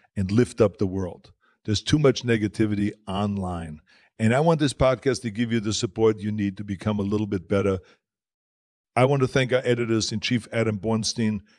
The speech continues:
and Daniel Ketchel, who helped me with this podcast and our daily newsletter, as well as our producers, Pen Name Consulting. We value all your feedback,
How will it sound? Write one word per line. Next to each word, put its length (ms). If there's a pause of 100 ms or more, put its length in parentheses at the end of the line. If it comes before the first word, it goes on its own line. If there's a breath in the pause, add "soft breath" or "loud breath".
(140 soft breath)
and 220
Daniel 300
Ketchel, 560 (400)
who 140
helped 220
me 80
with 180
this 160
podcast 680
and 120
our 80
daily 360
newsletter, 640 (500 soft breath)
as 180
well 160
as 160
our 80
producers, 680
Pen 300
Name 220
Consulting. 720 (440 soft breath)
We 140
value 680
all 240
your 120
feedback, 600